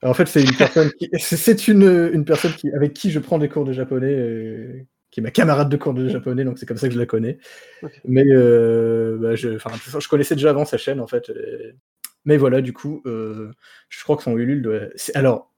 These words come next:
Speaker 1: selon le, le moment où on va sortir, euh, cet épisode, il devrait pas encore être fini. Euh, parce que c'est, ça finit à la fin du mois de février, normalement. Mais du coup, voilà, si,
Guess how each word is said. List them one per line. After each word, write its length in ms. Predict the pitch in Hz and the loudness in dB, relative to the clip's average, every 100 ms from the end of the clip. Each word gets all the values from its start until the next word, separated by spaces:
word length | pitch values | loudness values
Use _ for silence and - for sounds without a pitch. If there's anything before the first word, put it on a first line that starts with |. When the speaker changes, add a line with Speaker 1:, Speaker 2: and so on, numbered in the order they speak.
| - | -12
Speaker 1:
selon 640 | - - 185 180 208 185 | -8 2 4 6 6 4
le, 240 | 208 220 | 0 2
le 100 | 151 | 4
moment 260 | 156 165 185 | 6 6 4
où 120 | 156 | 4
on 40 | 139 | 2
va 120 | 131 | 2
sortir, 640 | - 160 - - 160 160 | 0 -4 -4 -6 -2 -2
euh, 240 | 139 127 127 | 0 -2 -2
cet 200 | 131 131 | -4 -6
épisode, 580 | 131 127 143 135 113 107 | -6 -2 0 0 -4 -6
il 160 | 113 | -6
devrait 240 | 123 120 117 | -4 -4 -2
pas 200 | 135 127 - | -4 -4 -4
encore 240 | 135 131 | -4 0
être 120 | 120 - | 0 -2
fini. 400 | 123 117 143 - _ - - _ - | -6 -4 -6 -10 _ -20 -20 _ -4
Euh, 880 | 120 117 110 110 110 110 110 110 110 | 0 2 2 0 0 -2 -4 -6 -8
parce 140 | 113 - | -10 -8
que 100 | 110 | -8
c'est, 380 | - 110 104 | -6 -6 -6
ça 140 | 107 104 | -10 -8
finit 140 | 117 | -6
à 20 | 101 | -6
la 60 | |
fin 160 | - 123 | -4 -4
du 100 | 113 | -2
mois 200 | 113 113 | -2 -4
de 80 | - | -4
février, 400 | 123 113 110 131 | -4 -4 -2 0
normalement. 420 | 131 110 120 165 - - - - - | -2 -2 -4 -6 -14 -20 -20 -12 -4
Mais 60 | |
du 80 | 120 | 0
coup, 100 | 151 | 6
voilà, 220 | 131 117 | 8 6
si, 480 | 120 113 110 110 117 | 4 -2 -4 -6 -10